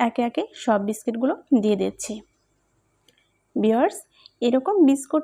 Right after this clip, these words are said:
তৈরি করে কিন্তু আপনারা এক থেকে ঠিক দুই মাস পর্যন্ত কন্টেনারে রেখে আপনারা খেতে পারবেন। এগুলো কিন্তু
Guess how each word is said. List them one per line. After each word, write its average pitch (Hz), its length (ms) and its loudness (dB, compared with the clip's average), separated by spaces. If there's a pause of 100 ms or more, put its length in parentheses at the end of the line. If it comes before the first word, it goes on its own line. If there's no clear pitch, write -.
তৈরি 226 260 2
করে 226 220 0
কিন্তু 220 320 -4 (140)
আপনারা 220 400 -2 (400)
এক 277 180 4 (120)
থেকে 339 200 -4 (100)
ঠিক 330 160 -6 (140)
দুই 233 180 4
মাস 220 240 -4 (120)
পর্যন্ত 220 420 -6 (160)
কন্টেনারে 220 540 -2
রেখে 214 300 -4 (120)
আপনারা 202 300 -2
খেতে 196 280 -4
পারবেন। 190 400 -4 (3500)
এগুলো 302 340 4
কিন্তু 392 240 -2